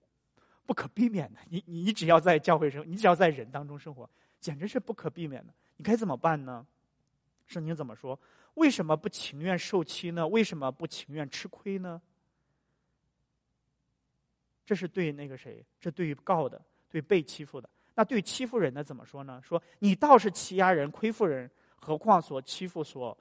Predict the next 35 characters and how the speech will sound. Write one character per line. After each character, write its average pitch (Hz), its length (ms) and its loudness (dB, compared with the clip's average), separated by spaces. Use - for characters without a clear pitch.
亏 220 180 -2
负 202 180 -4
的 127 100 -6
是 143 140 -16
弟 185 220 -8
兄。” - 240 -16
那 285 120 8
对 262 240 4
于 185 240 4
这 262 140 0
个 170 260 4
基 294 120 0
督 339 100 6
徒 170 180 -4
是 - 160 0
不 - 220 -2
应 180 240 0
当 165 180 2
去 - 200 -10
亏 - 280 -8
负 151 160 -14
人， 117 200 -14
也 165 140 -2
不 - 120 -4
应 156 60 0
当， 175 280 2
也 160 140 0
不 - 140 -8
应 180 180 -4
当 170 160 -2
是 160 140 -10
欺 - 260 -10
压 180 220 -2
人 120 220 -8
的。 - 200 -18